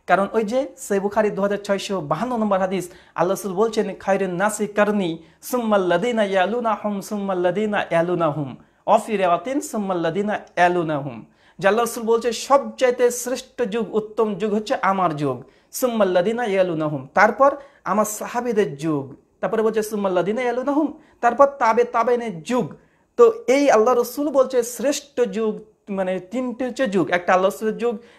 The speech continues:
সাহাবীদের যুগ, তাবে তাবাইনের যুগ। তো এই তিনটে যুগের যদি আমরা হিসাব করি, তো কমপক্ষে দাঁড়ায় তিনশো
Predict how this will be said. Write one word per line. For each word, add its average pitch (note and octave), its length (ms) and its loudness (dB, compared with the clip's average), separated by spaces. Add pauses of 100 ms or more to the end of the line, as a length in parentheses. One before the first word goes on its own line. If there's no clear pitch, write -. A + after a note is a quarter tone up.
সাহাবীদের G3+ 480 0
যুগ, A#3 220 -4 (200)
তাবে F#3 240 2
তাবাইনের G3 540 0
যুগ। D3 200 -2 (260)
তো E3 100 10
এই C4+ 240 4
তিনটে C4+ 500 0
যুগের G#3+ 480 -2
যদি C4 180 2
আমরা A#3+ 160 0
হিসাব G#3+ 480 0
করি, G3+ 340 -2 (120)
তো G#3+ 100 4
কমপক্ষে B3 720 2
দাঁড়ায় F3+ 480 2
তিনশো C4 580 -6